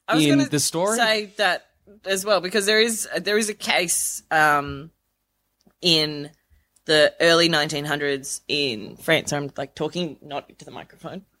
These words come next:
Speaker 2: That's okay.
Speaker 1: Uh,
Speaker 2: Well,
Speaker 1: there's a
Speaker 2: it's
Speaker 1: case
Speaker 2: not, but it's fine.
Speaker 1: <laughs> No, there, there, there is a case in ni-, early the nineteen hundreds
Speaker 2: Yeah.
Speaker 1: France where they found a girl who hadn't had any human contact, and she was, like, six or seven years old.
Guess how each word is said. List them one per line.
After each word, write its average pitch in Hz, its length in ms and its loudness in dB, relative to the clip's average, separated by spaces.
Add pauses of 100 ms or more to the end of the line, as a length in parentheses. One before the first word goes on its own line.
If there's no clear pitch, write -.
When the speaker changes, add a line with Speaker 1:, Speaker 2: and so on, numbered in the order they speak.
(120)
Speaker 2:
That's - 260 -6
okay. - 260 -8
Speaker 1:
Uh, - 40 -2 (240)
Speaker 2:
Well, 185 140 4
Speaker 1:
there's 175 120 4
a - 20 0
Speaker 2:
it's 185 80 -4
Speaker 1:
case 226 100 4
Speaker 2:
not, 101 300 2
but 117 120 -6
it's 131 120 -10
fine. - 1000 -4
Speaker 1:
<laughs> - 20 -14
No, 226 160 4
there, 220 260 0
there, 233 260 2
there 226 180 2
is 240 100 2
a 277 60 0
case 247 420 -2
in 208 460 -4
ni-, 185 220 0 (280)
early 214 240 6
the 226 100 0
nineteen 196 400 0
hundreds 170 500 -6
Speaker 2:
Yeah. 107 180 -4
Speaker 1:
France 165 540 -2 (220)
where 175 120 4
they 165 100 0
found 220 320 2
a - 20 -2
girl 170 500 2
who 170 140 -4
hadn't 165 440 0
had 160 280 0
any 170 180 -2
human 160 300 -8
contact, 175 720 2 (480)
and 160 100 -2
she 180 80 -2
was, 156 80 -2
like, 139 120 -2
six - 240 -4
or 170 40 -6
seven 160 280 -4
years 151 120 -6
old. 165 280 4